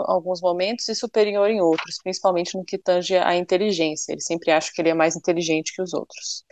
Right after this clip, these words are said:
apesar de ele mesmo falar que tem dificuldade de mostrar essa inteligência dele, principalmente usando as palavras, né? Que a gente vai ver depois no encontro que ele teve com alguns colegas.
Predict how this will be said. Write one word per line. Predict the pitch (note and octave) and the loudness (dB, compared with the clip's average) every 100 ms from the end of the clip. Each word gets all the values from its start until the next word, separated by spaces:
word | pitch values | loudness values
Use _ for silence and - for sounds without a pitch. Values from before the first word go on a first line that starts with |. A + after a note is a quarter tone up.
| - - - | -18 -16 -4
apesar | E3 F3+ E3+ E3 E3+ F3+ | 0 2 4 6 6 4
de | F3+ | 4
ele | F3+ | 4
mesmo | G3 F3+ E3+ F3+ | 4 2 2 0
falar | - E3+ D#3+ E3 F#3 _ | 2 4 4 2 0 _
que | - F3+ E3+ F#3 - _ | -8 -2 -2 -2 -6 _
tem | F#3 | -2
dificuldade | F3 - - F3+ E3 E3 E3+ F3 | -2 -2 -2 2 4 4 4 0
de | E3+ F3 F3 - - - - _ | 0 0 0 -2 -16 -20 -20 _
mostrar | F#3 F#3 - E3+ E3 E3 F3 | 0 0 2 2 4 4 4
essa | F3 E3+ F#3+ F3 | 0 2 2 2
inteligência | E3+ E3+ F3 F3 E3+ E3 F3+ | 2 0 0 2 0 -2 -4
dele, | E3 C#3+ D3+ - | -2 -2 -4 -6
principalmente | D#3+ - E3+ D#3+ E3 - F3+ F3 - _ _ _ | -8 0 0 0 -2 -4 -4 -8 -12 _ _ _
usando | D#3+ E3 | 0 2
as | E3 | 2
palavras, | - E3+ C#3+ D3+ D3 | 2 2 2 -2 -8
né? | D3+ D3 _ _ _ _ | -10 -12 _ _ _ _
Que | - | -4
a | |
gente | D#3+ D#3+ | -4 -2
vai | - D#3+ | 2 4
ver | D#3+ | 4
depois | D#3+ D#3+ D#3 D#3+ | 2 2 2 2
no | E3+ | 0
encontro | E3+ E3+ D#3+ - | 0 0 0 -2
que | |
ele | D#3 | -4
teve | D#3 D#3+ D#3 D3+ | -2 -2 -2 -4
com | - E3 D#3+ D#3+ - _ _ _ | -6 -6 -4 -6 -12 _ _ _
alguns | D#3+ D#3+ E3 | 0 0 -2
colegas. | - G3 D#3+ - - - - - | 0 2 4 2 -4 -6 -6 -6